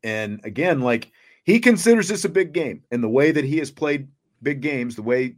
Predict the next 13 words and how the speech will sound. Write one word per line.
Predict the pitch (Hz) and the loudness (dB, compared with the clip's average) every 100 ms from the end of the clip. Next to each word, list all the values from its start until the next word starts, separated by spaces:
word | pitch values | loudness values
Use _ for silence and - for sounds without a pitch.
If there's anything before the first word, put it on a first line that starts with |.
| _ | _
that | 120 113 | -10 -2
they | 127 | -2
have | 117 | -2
strategized | - 135 143 123 117 120 98 | -4 -4 -2 -2 -4 -6 -4
big | 131 117 | -4 -4
games | 139 156 113 110 - - _ | -8 -8 -8 -10 -16 -20 _
is | 101 98 - | -12 -12 -12
to, | - 113 107 98 95 - 80 _ _ _ | -8 -6 -4 -8 -10 -18 -20 _ _ _
<laughs> | _ _ _ _ - | _ _ _ _ -16
is | 104 - | -16 -14
to | - | -10
pull | - 143 | -2 0
back, | 147 160 143 - - | 2 2 0 -2 -10